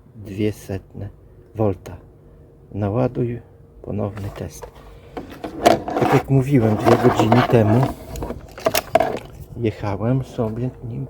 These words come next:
Tam może się ś-, teraz te drzwi otwarte, bagażnik, to może te,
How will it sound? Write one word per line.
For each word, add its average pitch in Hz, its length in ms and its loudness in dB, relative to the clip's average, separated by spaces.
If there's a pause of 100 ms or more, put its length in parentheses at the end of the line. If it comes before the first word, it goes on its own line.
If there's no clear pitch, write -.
(380)
Tam 117 140 -2
może 110 320 0
się - 180 -10
ś-, - 440 -12
teraz 107 380 -2
te 117 200 -2
drzwi 123 340 0
otwarte, 110 460 -2 (880)
bagażnik, 113 560 0
to 110 80 0
może 107 320 2
te, 110 220 2